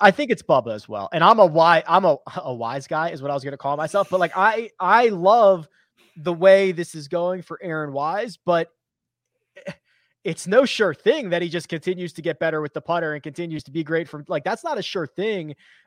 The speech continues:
Bubba has his sure thing tracks that you alluded to. Um, and he's qualified for what base, and, and honestly, he's, his ball striking numbers have been great recently. I think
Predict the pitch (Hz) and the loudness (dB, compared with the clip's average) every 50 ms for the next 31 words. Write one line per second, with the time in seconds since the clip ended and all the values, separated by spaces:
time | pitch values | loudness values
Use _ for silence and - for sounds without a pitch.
0 | _ - 131 196 240 - 285 233 226 214 202 190 185 185 190 - _ _ - - | _ -10 -4 0 4 4 4 4 4 4 4 4 4 0 -2 -6 _ _ -20 -14
1 | - - 190 208 240 240 202 - - 208 196 175 - - - 196 190 170 - - | -8 -4 -2 -2 -2 -2 -4 -4 -6 -6 -6 -6 -6 -6 -6 -4 -4 -6 -6 -8
2 | 180 156 143 127 - - 170 156 143 139 - - 147 143 156 151 156 147 143 - | -10 -10 -10 -12 -10 -6 -4 -4 -4 -4 -6 -8 -12 -10 -6 -6 -6 -6 -6 -8
3 | - 175 147 139 151 185 208 208 185 180 143 - - 160 147 143 143 139 135 135 | -8 -8 -6 -4 -4 -4 -2 -2 -4 -4 -6 -6 -6 -6 -4 -4 -4 -4 -6 -8
4 | 127 _ _ _ _ _ - - 151 147 147 143 139 139 143 - - - 180 185 | -10 _ _ _ _ _ -6 -2 -2 0 0 0 -2 -6 -10 -10 -6 -6 -4 -4
5 | 185 160 - - 151 143 156 160 - - 147 147 139 - 139 139 135 131 120 - | -6 -8 -8 -8 -6 -4 -4 -6 -6 -6 -6 -6 -6 -8 -10 -10 -8 -8 -8 -8
6 | 147 151 139 - 220 220 254 233 214 190 196 240 330 359 - - 190 170 214 233 | -10 -10 -8 -6 -4 -4 -4 -2 -2 0 0 0 0 -2 -4 -6 -6 -6 -6 -8
7 | 196 - 196 185 190 160 - 156 - 165 202 233 - - 220 190 - 165 170 160 | -10 -6 -6 -6 -6 -6 -8 -10 -8 -6 -6 -6 -4 -6 -6 -6 -6 -8 -8 -8
8 | 156 135 131 139 127 117 151 160 143 123 139 151 143 - 120 110 120 120 110 131 | -8 -10 -10 -12 -8 -6 -6 -6 -6 -6 -12 -12 -12 -12 -16 -16 -14 -12 -12 -12
9 | - - 240 202 | -10 -10 -12 -12